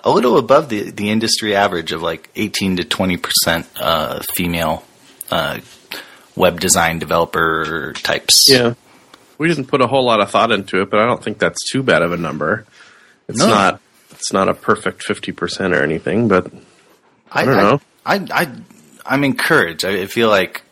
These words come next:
Speaker 1: you know, we, we weren't necessarily padding our results or anything. We weren't really thinking about that, but it was just something I noticed.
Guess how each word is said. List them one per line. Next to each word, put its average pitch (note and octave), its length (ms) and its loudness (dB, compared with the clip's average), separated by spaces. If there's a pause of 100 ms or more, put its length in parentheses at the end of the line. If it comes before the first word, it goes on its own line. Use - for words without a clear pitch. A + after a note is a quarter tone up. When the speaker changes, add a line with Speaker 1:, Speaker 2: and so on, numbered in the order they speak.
Speaker 1:
you G#2+ 180 -2
know, F2+ 140 -2
we, F#2 440 -6
we F2+ 420 -6 (320)
weren't G#2 260 2 (400)
necessarily G2 720 0
padding G2 640 -2
our F2 520 -2 (120)
results F#2 600 2
or F#2 180 2
anything. G#2+ 640 2
We F#2 160 -2
weren't F2+ 220 -2
really F2+ 220 -2
thinking G#2 320 -4
about G2+ 240 -4
that, G#2+ 160 2
but F#2 120 -4
it F#2 40 0
was F2+ 140 -2
just - 180 0
something F#2+ 260 -2
I F2 80 -6
noticed. A2+ 480 0